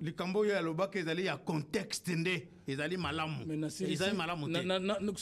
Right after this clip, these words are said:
Speaker 2: contexte ezalaka majorité au pouvoir, cent mille personnes, président de la République, Assemblée nationale, soki balingi amendement. Mais un chef de l'État, comme, euh, De Gaulle en France, tant amonaki ke,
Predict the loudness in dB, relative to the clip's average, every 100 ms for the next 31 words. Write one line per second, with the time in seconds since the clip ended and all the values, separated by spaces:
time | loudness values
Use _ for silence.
0 | 2 2 4 2 4 4 4 2 0 0
1 | 4 4 6 4 4 4 4 4 0 4
2 | 4 4 -2 -20 -20 -20 -14 0 4 6
3 | 6 6 4 2 2 6 6 6 2 -8
4 | -20 -20 -20 _ _ _ 6 8 8 6
5 | 6 4 2 4 4 4 -8 -20 -2 2
6 | 4 6 6 6 4 4 2 0 -10 -2
7 | 4 6 6 6 6 6 4 4 4 4
8 | 4 2 0 -6 -18 -20 -10 2 6 6
9 | 6 6 8 6 6 8 8 6 6 4
10 | 2 -16 -16 2 4 6 4 4 4 0
11 | 0 2 6 6 4 2 2 2 -2 -18
12 | -20 -20 _ 4 6 8 8 8 6 4
13 | 4 2